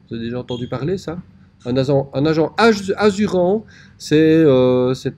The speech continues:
c'est pour ça que Dash lave plus blanc que blanc. Vous savez, Dash lave plus blanc que blanc, tout le monde a entendu ça déjà. Oui. Je ne sais pas si on dit encore ça dans la pub, mais c'est une formule qui est restée, qui est restée connue. Eh bien, en fait,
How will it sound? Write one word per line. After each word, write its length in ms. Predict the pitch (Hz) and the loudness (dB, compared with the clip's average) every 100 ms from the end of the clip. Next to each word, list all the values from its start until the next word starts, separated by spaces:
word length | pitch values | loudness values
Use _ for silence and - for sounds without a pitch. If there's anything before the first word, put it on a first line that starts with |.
| _ | _
c'est 580 | - - - 123 120 123 - | -20 -14 -6 -4 -4 -6 -8
pour 120 | 170 | -14
ça 160 | - 208 | -4 -4
que 140 | 196 | -2
Dash 280 | 147 165 170 | -2 -2 -2
lave 200 | 160 147 | -4 -4
plus 120 | - | -6
blanc 200 | 143 143 | -4 -4
que 80 | 143 | -4
blanc. 260 | 131 113 104 - - _ _ _ _ _ _ _ _ _ _ - | -4 -6 -8 -18 -20 _ _ _ _ _ _ _ _ _ _ -20
Vous 80 | - | -6
savez, 180 | 143 190 | 0 2
Dash 240 | 151 139 | 2 -4
lave 160 | 123 107 | -6 -6
plus 120 | 113 | -6
blanc 120 | 110 | -6
que 100 | 104 | -4
blanc, 300 | 117 117 101 | -4 -4 -6
tout 80 | - | -8
le 60 | 113 | -8
monde 140 | 101 | -6
a 20 | |
entendu 320 | 90 135 170 180 | -6 -6 -4 -6
ça 160 | 113 | -8
déjà. 300 | 98 95 95 - _ _ _ _ _ - | -10 -10 -14 -16 _ _ _ _ _ -16
Oui. 120 | - _ - | -16 _ -14
Je 80 | 110 | -12
ne 60 | |
sais 160 | 107 110 | -12 -10
pas 100 | 120 | -8
si 140 | - | -8
on 60 | 113 | -8
dit 100 | 107 | -6
encore 260 | 107 113 - | -8 -8 -10
ça 140 | 120 | -8
dans 100 | 117 | -6
la 80 | 127 | -6
pub, 220 | 175 151 | -6 -6
mais 140 | 107 98 | -8 -10
c'est 100 | 95 | -12
une 80 | |
formule 300 | - 107 117 | -10 -8 -8
qui 80 | 107 | -12
est 40 | 101 | -16
restée, 320 | - 98 92 - - - - - - | -12 -12 -12 -16 -20 -20 -20 -20 -8
qui 80 | 123 | -6
est 20 | |
restée 240 | 120 131 | -4 -4
connue. 380 | 120 143 170 127 | -2 -2 0 -2
Eh 60 | 117 | 0
bien, 140 | 139 | 2
en 100 | 143 | 2
fait, 320 | 143 233 - | 2 0 0